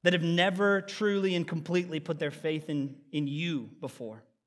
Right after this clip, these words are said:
believing that when they repent of sin and turn their lives over to you, that they will be saved and may, be made right with God again. Maybe I pray, God, that today would be that day that they do that, wherever they are, wherever they're listening.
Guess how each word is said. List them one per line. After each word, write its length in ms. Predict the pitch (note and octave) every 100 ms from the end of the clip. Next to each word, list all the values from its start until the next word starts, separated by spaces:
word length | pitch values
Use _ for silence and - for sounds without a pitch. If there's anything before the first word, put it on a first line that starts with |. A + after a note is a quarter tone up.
| _ _ _ _ _ _ _ -
believing 680 | F#3 F3 F3+ G#3+ G#3 F3 E3
that 180 | E3 D#3+
when 100 | E3
they 140 | E3
repent 460 | D#3 D3+ F3+ F#3+ F3+
of 120 | D3+
sin 400 | - F#3 F3+ D#3+
and 160 | C3+ -
turn 460 | - F#3+ G3 F#3+
their 160 | E3+ D#3+
lives 420 | D#3+ D#3+ D3+ D3
over 240 | F3 E3 D#3
to 120 | D3+
you, 240 | D#3+ D#3+
that 140 | D#3 D3+
they 80 | F3+
will 140 | F3+
be 100 | E3
saved 480 | - G3+ G3 F3+ D3
and 100 | D3+
may, 160 | D#3
be 240 | D#3 D3+ E3
made 220 | D#3+ D3+
right 220 | D3 D#3+
with 140 | D#3 D#3
God 240 | D#3+ D#3+
again. 420 | B2+ B2 A2 A2 - _ _ _ _ _ _ _ _ _ _ _ _ _ _ _ _ -
Maybe 300 | E3 D3+ -
I 100 | C#3+
pray, 280 | D3 E3 C#3+
God, 240 | C3+ C3
that 100 | B2+
today 300 | B2+ C#3+ C#3+
would 100 | C#3
be 120 | C3+ C3
that 240 | B2+ B2
day 160 | B2+ B2
that 120 | B2
they 140 | A#2+
do 160 | A2 A2
that, 200 | G#2+ A2+
wherever 300 | C#3 D#3 D3+
they 200 | C#3+ C3+
are, 180 | B2+ C3
wherever 320 | C3+ C#3 C#3
they're 100 | B2+
listening. 460 | B2 A#2+ A#2+ A#2